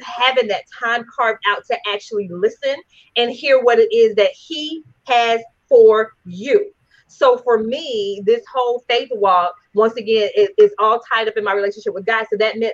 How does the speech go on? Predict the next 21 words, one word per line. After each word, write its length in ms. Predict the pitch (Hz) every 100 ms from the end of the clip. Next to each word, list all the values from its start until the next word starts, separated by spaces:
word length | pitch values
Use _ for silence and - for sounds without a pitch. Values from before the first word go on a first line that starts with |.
| 185
I 240 | 175 233
had 120 | 214 -
to 80 |
carve 300 | - 233 220
out 140 | 190 180 -
time 200 | 214 202 202
every 260 | 190 240 254
day 340 | 180 233 233 - _ _
to 120 | 330
be 240 | 196 226
in 80 | 233
his 160 | 240 202
word, 360 | 196 190 190
listening, 460 | 190 254 254 226 220
hearing, 500 | 226 254 226 214 208 - _
you 120 | - 254
know, 360 | 220 190 185 -
um, 460 | 202 185 175 175 160 -
and 520 | 240 214 202 190 190 185 _ _ _
taking 540 | - 262 277 311 285 240
that 360 | 226 208 202